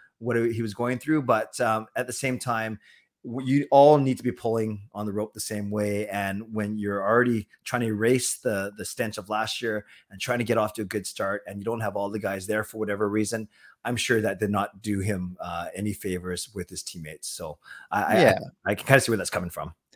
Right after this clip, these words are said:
Speaker 2: Yeah. So all in all, Canucks get an asset, uh,
Speaker 1: Yep.
Speaker 2: third round pick, uh, and moments later,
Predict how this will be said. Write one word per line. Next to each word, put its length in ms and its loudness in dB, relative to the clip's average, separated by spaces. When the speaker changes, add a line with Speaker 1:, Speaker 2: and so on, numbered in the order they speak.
Speaker 2:
Yeah. 280 8
So 440 10
all 220 12
in 80 8
all, 320 6
Canucks 380 4
get 160 8
an 100 6
asset, 520 6
uh, 160 4
Speaker 1:
Yep. 220 8
Speaker 2:
third 200 6
round 260 4
pick, 380 2
uh, 440 6
and 420 4
moments 560 8
later, 480 0